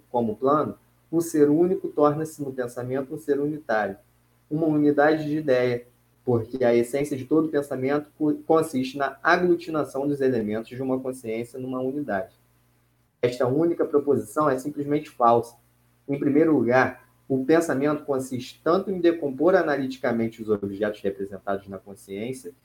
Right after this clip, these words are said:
em seus elementos, como em unir os elementos conexos numa unidade. Sem análise não há síntese. Em segundo lugar, a não enveredar pe-, por falsos caminhos, somente os elementos de consciência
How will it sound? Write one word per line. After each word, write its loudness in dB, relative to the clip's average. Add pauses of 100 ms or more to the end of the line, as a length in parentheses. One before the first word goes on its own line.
em -2
seus 2
elementos, -2 (500)
como 4
em 2
unir 4
os 0
elementos 0
conexos -2
numa -4
unidade. 0 (440)
Sem 4
análise 2
não 2
há 4
síntese. -6 (540)
Em 0
segundo 2
lugar, 2 (500)
a 4
não 6
enveredar 2 (120)
pe-, 6
por 2
falsos 4
caminhos, -4 (220)
somente 2
os 0
elementos 2
de -12
consciência -2